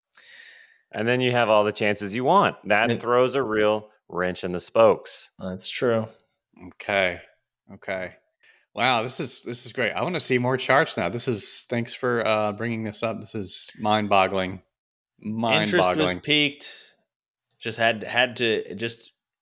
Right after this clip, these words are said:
Speaker 2: it, it, you know what? It, it calms me a little bit. Like, "You know what? Just enjoy it. Just enjoy what's happening." That's
Speaker 3: Okay.
Speaker 2: what it makes me feel.
Speaker 1: So what? You threw up on your lap?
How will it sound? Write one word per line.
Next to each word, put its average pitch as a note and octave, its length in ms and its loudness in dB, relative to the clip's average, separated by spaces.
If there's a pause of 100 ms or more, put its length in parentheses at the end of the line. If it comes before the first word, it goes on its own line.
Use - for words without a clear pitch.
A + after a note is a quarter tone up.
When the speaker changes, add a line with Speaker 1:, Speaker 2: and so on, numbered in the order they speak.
Speaker 2:
it, B2 260 2
it, D3 220 2
you D#3+ 200 0
know F3 100 6
what? F#3+ 140 6
It, F3 140 2
it A2+ 140 -4
calms A#2+ 460 0
me F2 140 2
a E2 80 2
little D#2 200 0
bit. D2+ 240 -4
Like, D#2 320 0 (960)
"You F#3 120 0
know G3 140 6
what? G3 240 4 (280)
Just - 220 -4
enjoy B2+ 360 4
it. - 260 -8
Just F3 240 0
enjoy A#2+ 500 4
what's G2 180 0
happening." - 480 -8 (640)
That's - 140 -8
Speaker 3:
Okay. G2+ 180 2
Speaker 2:
what G#2+ 120 0
it - 20 -2
makes F2 240 -6
me E2 60 -12
feel. - 360 -14 (760)
Speaker 1:
So F3 260 2
what? D3+ 360 4
You A#2 140 0
threw F#2+ 380 4
up F#2 140 4
on E2 180 2
your D#2+ 140 0
lap? D2 400 0